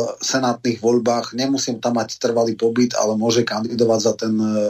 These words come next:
volebný obvod. Alebo keby aj tam bolo, no tak formálne by si tam dal niekde, prihlásil by sa a kandidoval, aj keď by reálne žil niekde inde,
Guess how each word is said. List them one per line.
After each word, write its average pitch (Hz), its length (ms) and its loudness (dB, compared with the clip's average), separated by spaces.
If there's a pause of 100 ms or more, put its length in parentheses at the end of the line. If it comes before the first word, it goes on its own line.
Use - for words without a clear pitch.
(100)
volebný 110 480 0
obvod. 135 400 0 (480)
Alebo 151 320 0
keby 165 240 2
aj 151 160 2
tam 147 160 -4
bolo, 135 320 0
no 127 80 -4
tak 117 240 -8
formálne 117 480 -2
by 107 80 -2
si 123 160 0
tam 107 160 0
dal 110 240 4
niekde, 110 480 2 (240)
prihlásil 120 560 0
by 113 160 -4
sa 107 160 -2
a 107 80 -6
kandidoval, 113 560 0
aj 107 160 -4
keď 113 80 -2
by 107 120 -2 (280)
reálne 117 320 0
žil 110 240 -2
niekde 107 240 -4
inde, 113 320 2